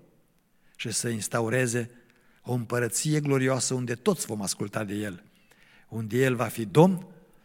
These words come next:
și noi vom fi slujitorii Lui, pentru că suntem parte din biserică. Vom fi alături de El să împărățim cu El. Ascultă glasul Duhului Sfânt care spune:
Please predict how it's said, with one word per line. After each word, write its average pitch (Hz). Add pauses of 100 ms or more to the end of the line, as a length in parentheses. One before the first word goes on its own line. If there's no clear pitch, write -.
(160)
și -
noi 117
vom 117
fi 113 (340)
slujitorii 120
Lui, 170
pentru 101
că 110
suntem 104
parte 135
din 117
biserică. 113 (1400)
Vom 214
fi 143
alături 143
de 135
El 123 (460)
să -
împărățim 104
cu 107
El. 82 (960)
Ascultă 160
glasul 135
Duhului 113
Sfânt 95
care 95
spune: 98